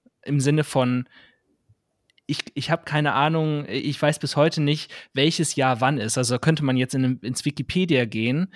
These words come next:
welches Jahr sitzt wo und welche Figuren sind wo vielleicht miteinander verbunden, was ich jetzt beim ersten Lesen überhaupt nicht schnalle. Und das schnallt man vielleicht beim zehnten Lesen,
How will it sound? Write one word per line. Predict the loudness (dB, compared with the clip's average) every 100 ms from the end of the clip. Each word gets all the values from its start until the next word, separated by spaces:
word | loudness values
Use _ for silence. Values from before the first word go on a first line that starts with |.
| -18 -14 -2
welches | 0 2 -2 -2
Jahr | 2 2
sitzt | 2 -2 -6 -2
wo | 2 2
und | 2 -2 0
welche | 0 0
Figuren | -6 -6 0 2 2
sind | 0 -2
wo | -2
vielleicht | 0 -2 -2
miteinander | -4 -2 0 0
verbunden, | 0 -2 0 0 0 -4
was | -4
ich | -4
jetzt | -6 -4
beim | -2
ersten | 0 -2 -2 0
Lesen | 0 0
überhaupt | -2 0 -2 -2
nicht | -4
schnalle. | 0 0
Und | 0
das | -4 -2
schnallt | -2 0
man | -2
vielleicht | -2 -4
beim | -2 -4
zehnten | -2 0 0 0
Lesen, | 0 -2 -2